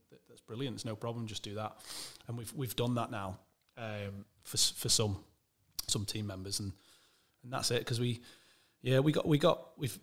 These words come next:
been approached by, I think, not last year, the year before, we were getting approached a lot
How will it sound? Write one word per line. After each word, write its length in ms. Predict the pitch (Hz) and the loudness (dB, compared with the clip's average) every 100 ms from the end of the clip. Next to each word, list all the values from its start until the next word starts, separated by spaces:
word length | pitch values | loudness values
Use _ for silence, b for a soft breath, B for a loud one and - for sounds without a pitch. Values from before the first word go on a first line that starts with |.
| - | 0
been 120 | 156 | 2
approached 580 | - 120 135 - - - - | 4 4 4 4 4 0 -6
by, 360 | - 120 110 110 - - _ _ _ _ _ _ _ | 0 2 4 2 -2 -12 _ _ _ _ _ _ _
I 300 | - - - | -20 -20 -20
think, 180 | 110 - b b b b b b _ _ 135 | -18 -18 b b b b b b _ _ -6
not 160 | 117 | -2
last 280 | 107 104 - | 0 0 0
year, 80 | 117 | 0
the 80 | 110 | 0
year 180 | 104 110 | 0 0
before, 380 | 95 - 110 120 | -2 -4 -2 0
we 80 | |
were 60 | 101 | -2
getting 180 | 113 98 | -2 -4
approached 380 | - 107 98 - | -4 -4 -4 -4
a 40 | |
lot 360 | 98 98 104 | -4 -2 -4